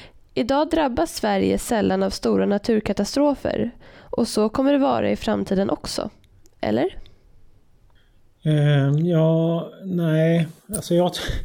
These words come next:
Speaker 2: <laughs> om, om vi pratar om klimat, eh, och väderrelaterade, eh, katastrofer, då tror jag väl att det kan, eh, att det kommer att bli vanligare. Eh,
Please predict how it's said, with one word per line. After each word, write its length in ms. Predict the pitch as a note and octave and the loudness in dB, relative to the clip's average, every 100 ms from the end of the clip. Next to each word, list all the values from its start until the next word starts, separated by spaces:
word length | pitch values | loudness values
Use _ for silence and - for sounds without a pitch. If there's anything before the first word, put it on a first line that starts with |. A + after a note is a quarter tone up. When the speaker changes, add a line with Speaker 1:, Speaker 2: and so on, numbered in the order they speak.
| - | -10
Speaker 2:
<laughs> 340 | - - - | -14 -18 -6
om, 160 | F3 F3 | -2 0
om 220 | F#3 E3 | 2 2
vi 80 | D#3+ | 2
pratar 340 | E3+ D#3+ E3+ | 0 0 0
om 80 | E3 | -2
klimat, 720 | E3+ F#3 F#3 F3+ D#3+ - - | 0 2 4 2 0 -4 -2
eh, 200 | E3 E3 | 0 0
och 240 | E3 D#3+ | 0 0
väderrelaterade, 2000 | E3 E3+ D#3+ D3 D#3 D#3 D3+ D3+ D#3 D#3 - D#3 D#3 D#3 D3+ G3 F#3+ F#3 F3+ E3 E3 D#3+ - _ _ _ _ _ _ _ _ _ _ _ | 2 2 2 2 2 2 2 2 0 -2 -6 -10 -6 -4 -2 0 2 2 2 2 0 0 -6 _ _ _ _ _ _ _ _ _ _ _
eh, 380 | C3+ C3 C3 C3 B2+ - _ _ - | -6 -4 -2 -4 -6 -10 _ _ -8
katastrofer, 600 | F3 B2 B2 D3 A2+ C#3+ | -6 -4 -2 -4 -2 -4
då 420 | D#3+ F3 E3+ C3+ - | 2 2 2 0 -4
tror 280 | C3+ A#2+ A#2+ | -2 -2 0
jag 260 | B2+ B2 A#2 | 0 -2 -2
väl 140 | A2+ | -4
att 140 | G#2+ | -8
det 120 | - A#2+ | -10 -10
kan, 440 | B2 A#2 A2+ A2+ | -8 -8 -8 -8
eh, 260 | A2 G#2+ G#2+ G#2+ G#2 _ _ _ _ E3 | -10 -10 -10 -12 -14 _ _ _ _ _
att 80 | B2 | -16
det 80 | B2+ | -14
kommer 400 | C3 A#2+ A#2 A#2 | -10 -8 -8 -8
att 60 | |
bli 460 | G#2+ A2+ A#2 A2 A2+ - | -8 -8 -8 -8 -12 -14
vanligare. 800 | - B2+ C3 B2 B2+ D3 C#3 A#2+ | -6 -2 -2 -2 0 0 0 -2
Eh, 480 | A#2 G2+ C#3+ C#3 B2+ | -6 -10 -10 -6 -6